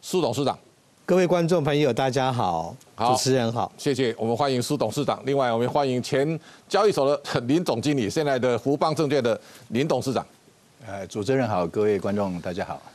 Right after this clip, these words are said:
Speaker 1: 好，我想这个，在这个礼拜，我们报纸上已经看到了，这个大概都是施董事长的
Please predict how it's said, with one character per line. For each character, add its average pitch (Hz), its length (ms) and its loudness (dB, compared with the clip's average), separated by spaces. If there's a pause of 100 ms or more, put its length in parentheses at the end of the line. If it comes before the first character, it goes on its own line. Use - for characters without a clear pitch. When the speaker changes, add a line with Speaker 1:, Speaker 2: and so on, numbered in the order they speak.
(140)
Speaker 1:
好， 120 240 0
我 160 100 2
想 131 180 0
这 165 120 0
个， 139 160 2 (200)
在 147 320 2
这 - 140 -4
个 165 80 2
礼 131 100 2
拜， 139 300 0 (300)
我 120 100 -2
们 147 140 -2
报 170 180 0
纸 117 140 -6
上 135 160 -4
已 - 20 -6
经 120 100 -4
看 139 160 -4
到 127 180 0
了， 107 60 -2
这 123 120 -4
个 120 160 0
大 143 200 -2
概 135 240 -2
都 131 160 -2
是 123 400 -4
施 147 220 -10
董 120 140 -2
事 135 120 -8
长 107 140 -2
的 110 220 -2